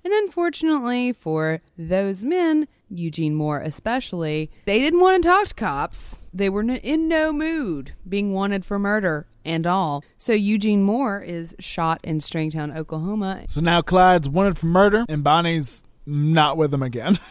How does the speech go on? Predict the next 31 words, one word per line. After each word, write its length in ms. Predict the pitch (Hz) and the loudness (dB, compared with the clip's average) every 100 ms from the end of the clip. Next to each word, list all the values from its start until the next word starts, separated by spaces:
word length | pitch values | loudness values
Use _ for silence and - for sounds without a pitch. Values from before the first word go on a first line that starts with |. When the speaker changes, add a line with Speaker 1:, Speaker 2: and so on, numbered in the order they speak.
| - | -12
Speaker 1:
No, 300 | 240 220 165 - - 196 | -8 -6 -6 -10 -14 -8
Bonnie 300 | 196 185 180 | -6 -4 -4
was 140 | 175 | -6
not 120 | 160 | -6
invited. 400 | 147 - - - - - | -8 -10 -14 -20 -20 -10
Speaker 2:
She 140 | - | -4
was 100 | 208 | -2
probably 300 | 214 214 214 | 2 4 4
<laughs> 160 | 170 - | 4 2
back 240 | 185 - | 0 2
at 80 | 190 | 0
the 80 | 170 | 0
place 440 | 156 160 160 - - | -2 0 0 -2 -8
writing 360 | 127 127 151 139 | -4 -4 -2 -2
poetry. 520 | 127 113 127 135 202 | -2 -4 -6 -2 -2
Speaker 1:
Mm-hmm. 540 | 220 220 226 233 254 277 - - _ | -2 -8 -8 -8 -10 -8 -10 -10 _
Speaker 2:
And 140 | 185 - | -4 2
so 420 | 202 196 214 - - - - - | 4 6 4 0 -16 -16 -12 -6
Hamilton 480 | 143 175 214 247 220 | 0 2 2 0 0
leaves 220 | 220 233 | 0 0
again. 560 | 247 202 170 180 214 - | 2 4 4 2 0 -4
And 160 | - 165 | -6 0
so 140 | 220 | 4
on 80 | 214 | 4
October 600 | 190 175 - 202 240 262 | 2 0 -2 -2 -2 -2
eleventh, 480 | 233 190 175 156 147 | -2 2 2 2 -4
nineteen 600 | 151 156 170 - 180 165 | -4 -2 -2 0 0 2
thirty-two, 800 | 151 160 147 131 156 135 120 110 - _ - | 2 2 0 -2 0 2 2 -2 -10 _ -2
another 480 | 160 160 135 127 | 2 4 2 2
murder 480 | 131 127 120 117 113 | -2 -2 -2 -4 -8
occurs. 760 | 113 - 101 87 87 87 - | -10 -10 -12 -12 -16 -12 -12